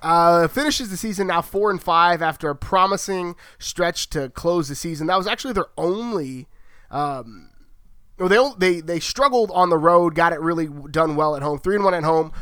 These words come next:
one and four on the road. You tilt one of those either way, and things probably turn out differently for Texas.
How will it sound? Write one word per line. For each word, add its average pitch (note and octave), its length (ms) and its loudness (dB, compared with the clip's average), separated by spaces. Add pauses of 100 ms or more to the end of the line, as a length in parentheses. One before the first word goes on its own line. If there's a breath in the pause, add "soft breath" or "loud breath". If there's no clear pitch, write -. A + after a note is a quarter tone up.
(140)
one E3+ 300 4
and D#3+ 120 0
four D#3+ 220 -2
on D#3 80 0
the C#3+ 80 -4
road. D3+ 260 0
You C#3 80 -6
tilt E3+ 400 0 (240 soft breath)
one F3 200 4
of F3+ 60 6
those E3+ 260 2
either E3+ 260 0
way, D3+ 240 2
and C#3+ 140 -4
things D3 260 -6
probably C#3+ 320 -2
turn D3 220 -6
out B2 180 -8
differently B2+ 380 -10
for C#3 120 -14
Texas. - 520 -16